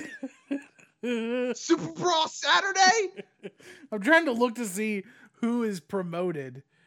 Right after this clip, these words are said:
Speaker 1: that would have gotten you this upset.
Speaker 2: It's just about every other daggone name.
Speaker 1: Oh, there's a tag team full of no heavyweights. Right? Or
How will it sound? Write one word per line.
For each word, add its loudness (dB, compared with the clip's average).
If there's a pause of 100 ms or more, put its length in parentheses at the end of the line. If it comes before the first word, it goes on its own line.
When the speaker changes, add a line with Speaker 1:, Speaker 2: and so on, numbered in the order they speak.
(220)
Speaker 1:
that -4
would -2
have -2
gotten 2
you 2
this 2
upset. -4 (1160)
Speaker 2:
It's -8
just -6
about 2
every -2
other -2
daggone 2
name. -4 (1000)
Speaker 1:
Oh, 6
there's 4
a -10
tag 4
team 0
full 0
of 0
no 4
heavyweights. 2
Right? -4
Or -4